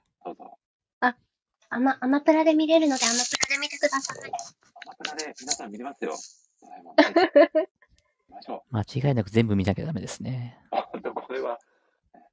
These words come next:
Speaker 1: なくとも全部見ないとダメだということで。いや、本当にすごいですね。でも、中谷さんもこの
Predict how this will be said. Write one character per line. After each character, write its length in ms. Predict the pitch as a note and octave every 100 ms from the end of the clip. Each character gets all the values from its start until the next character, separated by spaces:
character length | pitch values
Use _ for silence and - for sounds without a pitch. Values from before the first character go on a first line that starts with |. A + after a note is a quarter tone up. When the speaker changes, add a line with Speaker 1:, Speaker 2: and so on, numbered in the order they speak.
| _ _ _
Speaker 1:
な 120 | G#2
く 60 | -
と 60 | D2
も 80 |
全 140 | D2 E2+
部 80 | D2
見 60 |
な 100 | D#2
い 60 | D#2
と 80 | E2+
ダ 80 | D#2+
メ 60 |
だ 80 | D#2
と 80 | -
い 20 |
う 40 | -
こ 80 | -
と 60 | -
で。 140 | - _ _ _ _ _ _ _ _ _ _
い 20 | _
や、 100 | - - - _ _ _
本 120 | A#3
当 40 |
に 80 | G#3+
す 40 | -
ご 160 | - F4+
い 20 |
で 80 | -
す 80 | -
ね。 60 | -
で 60 |
も、 100 | - _ _ _ _ -
中 120 | -
谷 120 | A3
さ 80 | -
ん 40 | E3
も 60 | D3+
こ 80 | D#3+
の 200 | D#3